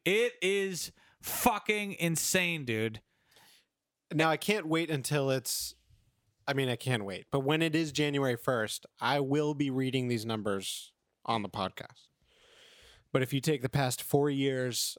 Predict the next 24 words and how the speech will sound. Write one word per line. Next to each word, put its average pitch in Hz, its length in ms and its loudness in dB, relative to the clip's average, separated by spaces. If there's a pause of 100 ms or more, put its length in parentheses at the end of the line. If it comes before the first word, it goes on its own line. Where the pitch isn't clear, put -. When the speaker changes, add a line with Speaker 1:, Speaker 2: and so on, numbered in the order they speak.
Speaker 2:
of 110 120 -4
the 117 80 0
U 117 200 2
S 117 160 -2
deaths - 580 -6 (680)
and 107 140 -8
you 95 120 -6
line 101 320 2
'em 139 120 2
up, - 200 0 (1700)
as 160 280 2
of 147 120 -2
right 156 180 2
now, 135 320 2
with 127 200 -2
projections 117 600 0
of 98 140 0
the 98 80 0
rest 98 200 -2
of 98 120 -12
the 110 80 -8
year, 120 380 0
there 113 220 0
are, 101 320 0